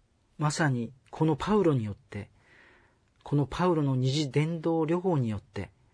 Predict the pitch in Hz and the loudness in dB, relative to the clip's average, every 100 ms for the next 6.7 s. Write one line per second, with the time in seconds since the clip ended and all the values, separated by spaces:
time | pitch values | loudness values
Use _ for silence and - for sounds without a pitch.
0 | _ _ _ _ _ 123 139 143 139 156 | _ _ _ _ _ 2 4 4 2 2
1 | 147 104 - - - _ _ _ _ _ | 0 -2 -12 -16 -20 _ _ _ _ _
2 | _ _ - 123 147 151 147 139 151 165 | _ _ 0 6 6 6 2 -2 0 0
3 | 117 - 85 - _ _ _ _ - 120 | -2 -8 -16 -20 _ _ _ _ -6 0
4 | 151 156 147 143 127 - _ _ _ - | 0 0 -2 -4 -6 -10 _ _ _ -12
5 | - 139 135 135 131 131 123 117 - - | 0 0 2 -2 0 0 0 0 -2 0
6 | 156 - 170 147 - 107 73 | 0 0 -2 -2 -4 -6 -6